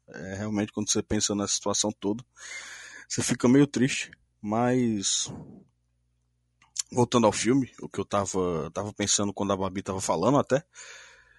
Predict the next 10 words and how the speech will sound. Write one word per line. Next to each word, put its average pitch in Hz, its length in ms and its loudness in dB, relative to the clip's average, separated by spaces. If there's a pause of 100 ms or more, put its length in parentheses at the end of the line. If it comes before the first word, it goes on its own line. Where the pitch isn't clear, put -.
(260)
que, 104 720 -2 (840)
é, 92 440 -10 (300)
no, 117 240 -2 (280)
falando 127 320 6
um 120 40 0
pouco 113 260 2
da 104 100 6
minha 104 160 0
vivência 95 440 0
como 85 560 -6